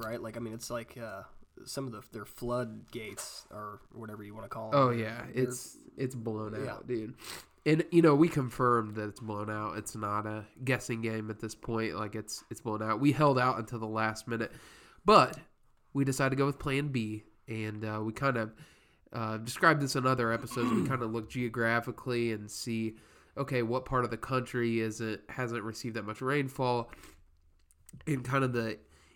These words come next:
Speaker 2: East Coast, southeast of where we're at, um, has looked pretty good. They haven't got a ton of rainfall. There's not really any flooding going on. So I called up a buddy of mine, Chase Tanner, who guides on the James River in Virginia.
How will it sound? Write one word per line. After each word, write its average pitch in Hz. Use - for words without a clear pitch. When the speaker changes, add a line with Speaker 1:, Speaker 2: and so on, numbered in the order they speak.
Speaker 2:
East 151
Coast, -
southeast 123
of 113
where 110
we're 113
at, 110
um, 110
has 113
looked 120
pretty 143
good. 123
They 113
haven't 113
got 113
a 110
ton 117
of 107
rainfall. 110
There's 107
not 104
really 113
any 110
flooding 117
going 113
on. 113
So 110
I 110
called 131
up 123
a 117
buddy 123
of 123
mine, 120
Chase 127
Tanner, 131
who 120
guides 120
on 113
the 110
James 117
River 113
in 113
Virginia. 110